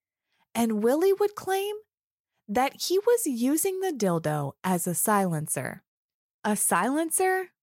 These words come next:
Okay, Willie. How the D N A got there? He'd claim he didn't know. In Willie's office, a gray ski bag with a pair of women's running shoes and an asthma inhaler were found. The inhaler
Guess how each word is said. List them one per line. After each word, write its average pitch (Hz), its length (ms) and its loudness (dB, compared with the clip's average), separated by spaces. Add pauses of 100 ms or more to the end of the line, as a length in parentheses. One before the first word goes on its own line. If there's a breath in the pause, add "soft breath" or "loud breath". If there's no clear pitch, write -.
(640)
Okay, 180 440 0
Willie. 151 440 -4 (400)
How 214 220 2
the 220 160 0
D 226 180 2
N 214 120 2
A 240 140 2
got 294 300 0
there? 330 380 0 (420)
He'd 302 300 -2
claim 262 420 -2
he 294 280 -2
didn't 175 400 -2
know. 170 420 -2 (360)
In 202 200 2
Willie's 220 440 2
office, 214 600 0
a 262 100 2
gray 247 400 2
ski 220 320 0
bag 170 380 0
with 190 120 -2
a 202 60 0
pair 208 260 0
of 190 120 -2
women's 269 440 0
running 165 300 -2
shoes 156 560 -2
and 220 140 0
an 226 200 0
asthma 220 420 0
inhaler 170 640 -2
were 180 160 -2
found. 170 540 -4 (640)
The 233 120 2
inhaler 233 540 2